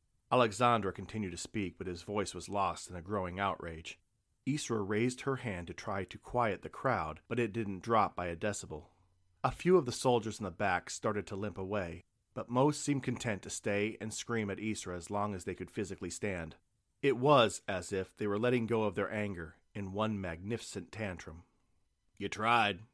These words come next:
said Vago, inching away from the angry mob that was pressing uncomfortably close. "Maybe it's time to give up." Isra didn't look away from the shouting crowd. "Give me one of your guns."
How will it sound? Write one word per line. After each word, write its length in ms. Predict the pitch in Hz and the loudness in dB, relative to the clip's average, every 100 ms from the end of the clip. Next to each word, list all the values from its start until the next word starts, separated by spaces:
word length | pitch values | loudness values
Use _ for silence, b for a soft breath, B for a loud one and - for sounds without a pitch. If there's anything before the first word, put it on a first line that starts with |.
| _ _ | _ _
said 260 | - 90 | -8 -6
Vago, 380 | 90 87 90 90 | -2 -2 -2 -2
inching 280 | 78 - 98 | -4 -8 -6
away 220 | 87 90 | -4 -4
from 160 | 101 90 | -4 -8
the 80 | |
angry 280 | 76 90 85 | -6 -6 -6
mob 300 | 85 85 85 | -4 -2 -2
that 120 | 87 | -2
was 160 | 85 85 | -4 -6
pressing 420 | _ - 104 104 | _ -6 -4 -4
uncomfortably 640 | 90 90 - 135 113 95 90 | -8 -8 -4 -4 -4 -6 -6
close. 400 | 92 90 - - _ _ _ - | -4 -4 -6 -18 _ _ _ -16
"Maybe 320 | 82 82 90 | -10 -6 -6
it's 140 | 85 | -6
time 220 | - 98 85 | -6 -4 -6
to 40 | |
give 200 | 80 82 | -8 -6
up." 260 | 87 76 - _ _ _ _ _ _ _ - | -6 -6 -12 _ _ _ _ _ _ _ 0
Isra 340 | 120 - 101 | 0 0 -2
didn't 220 | 98 101 | 0 0
look 140 | 101 - | -2 0
away 220 | 98 101 | 2 2
from 160 | 95 90 | 2 -6
the 60 | |
shouting 340 | - 95 90 87 | -4 -4 -4 -4
crowd. 440 | 110 92 78 87 _ _ _ _ _ | -2 0 -2 -6 _ _ _ _ _
"Give 260 | - 127 120 | 0 0 0
me 140 | 87 | -6
one 180 | 82 87 | -6 -6
of 40 | 90 | -4
your 120 | 90 | -4
guns." 520 | 98 90 82 - - | -6 -6 -8 -12 -14